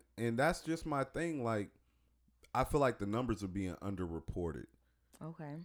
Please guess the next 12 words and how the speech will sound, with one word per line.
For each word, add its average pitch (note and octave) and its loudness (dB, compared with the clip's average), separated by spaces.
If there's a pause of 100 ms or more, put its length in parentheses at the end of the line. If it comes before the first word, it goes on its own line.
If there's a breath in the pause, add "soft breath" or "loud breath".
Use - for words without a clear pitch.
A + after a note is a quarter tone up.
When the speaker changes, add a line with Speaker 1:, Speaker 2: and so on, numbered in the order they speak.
(160)
Speaker 1:
Because F#2+ 0 (120)
you're G#2+ -4
talking B2+ 0
about, G#2 -2
I, G#2+ 2
I'm G2+ -2
sure D#3+ 4
the A2 0
deaths G#2 2
are C3 0
being B2 -2
underreported. C3+ -2